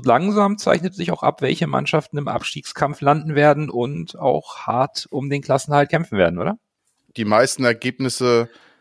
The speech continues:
Speaker 2: diesen Spieltag, es war torreich auf jeden Fall. Ich fand, äh, es spannend, dass Karlsruhe gegen Regensburg zwei zu zwei gespielt hat,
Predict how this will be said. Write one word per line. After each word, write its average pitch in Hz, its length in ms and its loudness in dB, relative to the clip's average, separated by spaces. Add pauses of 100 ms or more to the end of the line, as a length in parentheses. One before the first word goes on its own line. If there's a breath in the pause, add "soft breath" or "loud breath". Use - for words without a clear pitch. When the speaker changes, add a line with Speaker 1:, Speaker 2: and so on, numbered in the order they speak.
(600 soft breath)
Speaker 2:
diesen 113 240 -8
Spieltag, 127 400 -2
es 113 140 0
war 104 80 4
torreich 98 480 2
auf 90 160 -10
jeden 90 160 -8
Fall. - 280 -10 (580 soft breath)
Ich - 140 -14
fand, 98 380 2
äh, 90 400 -2
es 90 140 -8
spannend, 123 440 2
dass - 160 -4
Karlsruhe 113 460 0
gegen 104 300 -6
Regensburg 123 500 -4
zwei 123 140 4
zu 117 140 -4
zwei 117 200 0
gespielt 113 440 -8
hat, - 260 -6